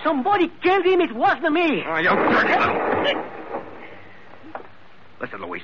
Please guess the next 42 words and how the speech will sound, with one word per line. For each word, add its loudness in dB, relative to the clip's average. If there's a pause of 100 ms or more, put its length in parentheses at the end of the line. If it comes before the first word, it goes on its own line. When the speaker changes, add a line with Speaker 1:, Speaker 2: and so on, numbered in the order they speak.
Speaker 2:
the -6
pearl. 0 (1120)
Tell 2
me 2
where 4
the 4
Black 0
Pearl 2
is. -2 (160)
Speaker 1:
I 0 (160)
don't 4
know 6
what 4
you 2
mean. 0 (460)
We 6
don't 4
have 2
any 2
Black -2 (100)
Pearl. 4 (300)
It -6
is -2
the -4
truth. 4 (120)
Speaker 2:
You -4
machine 0
gunned 2
the 2
Malays 4
that -2
came 2
after 2
it. 0
They 4
wrecked 0
your 0 (100)
ship 0
to 0
get 2
it, -4
remember? 2